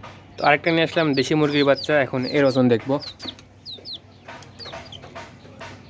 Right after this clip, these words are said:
এর ওজন আশি গ্রাম, আর আছে দুইটা, দেখি। তো আরেকটা দেশি মুরগির বাচ্চাকে ধরে নিয়ে আইছি, দেখি এর ওজন কত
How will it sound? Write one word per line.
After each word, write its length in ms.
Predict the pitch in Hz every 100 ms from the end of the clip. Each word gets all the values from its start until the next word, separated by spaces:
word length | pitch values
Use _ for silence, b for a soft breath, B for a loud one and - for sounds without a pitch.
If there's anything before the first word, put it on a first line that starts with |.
| - 165 - - - - - - - - - -
এর 80 | 147 143
ওজন 200 | 151 156 131
আশি 140 | 135 160
গ্রাম, 180 | 123 104 98 - - - - - - 135
আর 80 | 135
আছে 140 | 131 170 147
দুইটা, 240 | 123 110 98 - 120
দেখি। 240 | 107 - 107 - - - - - - - - - - - - - - - - - - - - - - - - - - - - - - - - - - - - - - - -
তো 40 | -
আরেকটা 200 | 143 147 143
দেশি 140 | -
মুরগির 220 | 156 147 139
বাচ্চাকে 220 | 139 135
ধরে 120 | 127
নিয়ে 180 | 127 127
আইছি, 200 | 127 143 151 - - - - - -
দেখি 180 | 120 107 120
এর 60 | 117
ওজন 180 | 117 117
কত 100 | 113